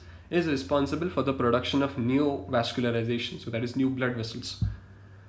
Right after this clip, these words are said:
So while discussing clinical features, we'll also take care of the classification. It will become easier to understand. The only symptom that the patient might present to you with is a painless diminution of vision. Most patients are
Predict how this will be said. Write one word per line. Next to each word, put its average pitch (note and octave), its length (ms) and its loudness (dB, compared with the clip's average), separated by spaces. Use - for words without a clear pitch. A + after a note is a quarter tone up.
So D3 120 0
while D#3+ 140 6
discussing B3 420 2
clinical D3+ 380 2
features, B2+ 460 2
we'll B2 160 2
also C#3 240 2
take D#3 260 -2
care D#3 140 4
of D#3 80 0
the D3+ 80 -2
classification. C3 880 -2
It B2+ 80 -2
will B2+ 80 -2
become C3 320 0
easier C3 300 2
to C3+ 120 2
understand. A2+ 480 -2
The C3+ 120 8
only F#3 260 8
symptom G3 500 4
that F3+ 160 4
the F3+ 60 4
patient E3 340 2
might D#3 220 2
present C#3+ 340 2
to D#3+ 60 2
you D3+ 180 2
with F#3+ 240 0
is C3+ 100 2
a C#3+ 80 2
painless D3 600 4
diminution C#3 760 4
of B2+ 180 2
vision. A#2+ 420 -2
Most G3 420 6
patients D#3+ 500 4
are C3 140 2